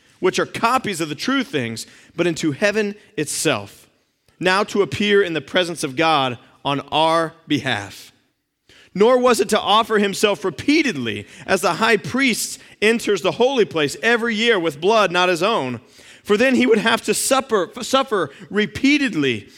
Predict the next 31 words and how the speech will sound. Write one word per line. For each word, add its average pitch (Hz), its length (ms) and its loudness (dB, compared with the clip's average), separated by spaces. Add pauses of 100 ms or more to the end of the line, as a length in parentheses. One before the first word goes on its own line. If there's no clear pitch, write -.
(120)
since 214 260 0
the 208 80 0
foundation 196 640 2
of 180 100 -2
the 170 80 -4
world. 147 420 -2 (1160)
But 175 180 2
as 202 360 0
it 180 100 0
is, 147 400 2 (160)
he 214 200 2
has 202 140 4
appeared 170 640 0
once 220 400 0
for 156 220 -6
all 123 380 -4 (560)
at 151 140 -2
the 180 160 -2
end 202 420 0 (180)
of 156 120 -2
the 156 100 -2
ages 151 500 0
to 170 120 -4
put 220 220 2
away 208 280 4
sin 160 560 0 (240)
by 160 120 2
the 151 80 -4
sacrifice 151 760 -2
of 135 80 -10
himself. 123 680 -10